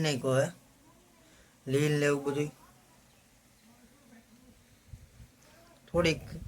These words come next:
થોડી ઘણી રહી છે. બાકી તો કમ્પ્લીટ જો.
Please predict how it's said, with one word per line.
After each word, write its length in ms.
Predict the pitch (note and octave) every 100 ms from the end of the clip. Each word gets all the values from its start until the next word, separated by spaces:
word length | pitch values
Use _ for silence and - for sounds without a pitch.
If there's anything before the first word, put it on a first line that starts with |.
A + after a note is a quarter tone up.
| -
થોડી 260 | F3 F#3 C#3+
ઘણી 260 | C#3 C3 C3+
રહી 160 | G3 F3+
છે. 100 | F3+ - - - - - - - - D3
બાકી 340 | D3 C#3+ C3+
તો 80 | C#3+ C#3 B2+ -
કમ્પ્લીટ 420 | D#3 D#3+ D#3 D3 C3+
જો. 100 | D#3